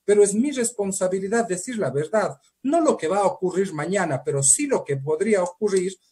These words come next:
en estos escenarios en un horizonte de siete u ocho años,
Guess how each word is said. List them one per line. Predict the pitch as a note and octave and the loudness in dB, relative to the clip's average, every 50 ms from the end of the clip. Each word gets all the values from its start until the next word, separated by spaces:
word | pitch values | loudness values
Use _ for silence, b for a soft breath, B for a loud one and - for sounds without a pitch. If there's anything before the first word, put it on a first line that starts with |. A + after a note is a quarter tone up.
| _ _ _ _ - | _ _ _ _ -6
en | D#3 D3 E3+ | -4 -2 0
estos | G#3+ B3 A#3 - F#3 C#3 | 0 0 0 -2 -4 -2
escenarios | C#3 D#3 D3+ - F#3 F3 F3+ F3+ F3 F3+ G3+ G3+ G3+ - - | -2 -2 -2 -4 -4 -2 0 0 0 0 2 0 0 0 -2
en | D#3+ C#3+ | -2 -2
un | C#3+ C3+ C3+ | -2 0 0
horizonte | C#3+ D3 D#3 D#3 - G#3 G#3+ G#3 F3+ D3 | 0 -2 -2 -2 -2 -2 -2 -2 -2 -4
de | B2+ B2+ | -4 -2
siete | B2+ - - F#3 G3+ G3+ G3+ - C#3+ | -4 -2 0 0 0 0 -2 -4 -4
u | B2+ B2+ D#3 | -2 -2 -2
ocho | F3+ F#3 - - E3 | -2 -2 -2 -2 -2
años, | E3+ F#3+ F#3+ F#3+ F#3+ G3 G3 - | -2 0 -2 -2 -4 -4 -6 -8